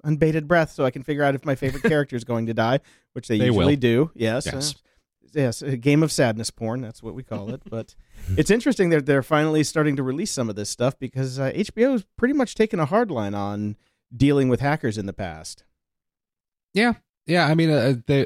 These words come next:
Speaker 2: they were hit by what is apparently a rather large hack. Uh, earlier in the week, it, we had heard that they'd stolen all the scripts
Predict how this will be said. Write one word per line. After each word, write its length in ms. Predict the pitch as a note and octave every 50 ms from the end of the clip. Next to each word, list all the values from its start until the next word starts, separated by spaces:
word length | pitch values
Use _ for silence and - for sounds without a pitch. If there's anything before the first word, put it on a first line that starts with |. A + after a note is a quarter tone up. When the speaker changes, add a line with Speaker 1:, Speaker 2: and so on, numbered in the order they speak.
| -
Speaker 2:
they 180 | - A#2 C3 C#3+
were 140 | D3+ E3+ E3
hit 240 | C3+ C#3 C#3 - -
by 300 | C3+ B2+ B2 A#2+ A2 - - G#2+ A#2+ A#2 - _
what 400 | - - E2 G#2 G2 G2+ G#2 G#2+
is 160 | G2+ F#2+ F2 G#2+
apparently 480 | F#2+ - A#2+ B2 C3 G#2+ - F#2 F#2
a 60 | F2
rather 260 | E2 E2+ E2 E2 F2 E2+
large 300 | D#2+ D#2+ D#2 D#2+ - -
hack. 320 | - D#2+ D#2+ F2+ - -
Uh, 20 | E2+
earlier 520 | D2+ E2 F2 F#2 G2+ G2 F#2+ F2+ F2 E2+
in 80 | E2+ D#2+
the 80 | E2
week, 260 | D#2 E2 E2 E2 - -
it, 160 | E2 - -
we 160 | F#2+ F2 E2+
had 80 | E2+ D2+
heard 240 | D#2 E2+ E2+ D#2+
that 140 | D2 E2+ D#2+ _ _
they'd 320 | - F2 D#2+ D#2+ D#2+ D2 D2+ - _ _ -
stolen 420 | - - - F#2+ E2+ E2 E2 D#2+
all 140 | D#2+ E2+ F2
the 100 | D#2+ C#2+
scripts 680 | - - - - - D3 D3 - - - - - -